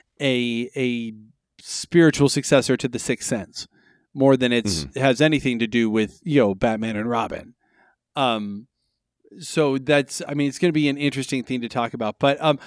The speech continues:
Speaker 1: I didn't ask you ahead of time, um, but do you have a plot summary for Unbreakable?
Speaker 2: I do indeed. Yes. So we're trying something different. Um, Justin has,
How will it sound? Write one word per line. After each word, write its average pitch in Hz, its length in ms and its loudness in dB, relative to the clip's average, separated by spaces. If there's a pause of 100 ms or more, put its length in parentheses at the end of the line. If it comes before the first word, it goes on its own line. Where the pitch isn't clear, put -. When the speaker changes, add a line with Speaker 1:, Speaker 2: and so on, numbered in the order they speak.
(140)
Speaker 1:
I 160 140 0
didn't 247 180 0
ask 269 220 2
you 254 80 4
ahead 226 180 6
of 277 80 0
time, 165 320 4
um, 170 220 2 (200)
but 180 140 4
do 214 80 -4
you 247 80 4
have 339 120 0
a 294 60 -8
plot 214 360 -2
summary 302 340 0
for 247 160 -2
Unbreakable? 190 540 -2 (960)
Speaker 2:
I 151 140 4
do 180 280 2
indeed. 180 540 2
Yes. 170 320 4
So - 160 2
we're 156 140 2
trying 175 260 2
something 170 320 -2
different. 117 480 -2
Um, 113 320 4
Justin 147 540 0
has, 113 360 0